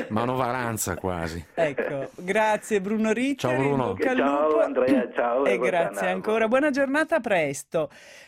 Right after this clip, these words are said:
Speaker 2: Dunque, abbiamo accennato a Giancarlo Vitali. Giancarlo Vitali, che è un noto ed importante pittore, definito ormai maestro contemporaneo del realismo lombardi,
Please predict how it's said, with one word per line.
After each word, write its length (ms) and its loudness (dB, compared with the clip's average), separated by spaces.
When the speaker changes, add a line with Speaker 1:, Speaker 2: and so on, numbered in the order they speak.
Speaker 2:
Dunque, 260 0
abbiamo 260 0
accennato 640 0
a 100 2
Giancarlo 800 -4
Vitali. 680 -6
Giancarlo 840 0
Vitali, 920 0
che 480 2
è 60 0
un 300 -2
noto 380 0
ed 120 -2
importante 1080 -2
pittore, 320 -6
definito 460 -2
ormai 200 -2
maestro 560 -2
contemporaneo 840 -2
del 160 0
realismo 680 -6
lombardi, 1000 -6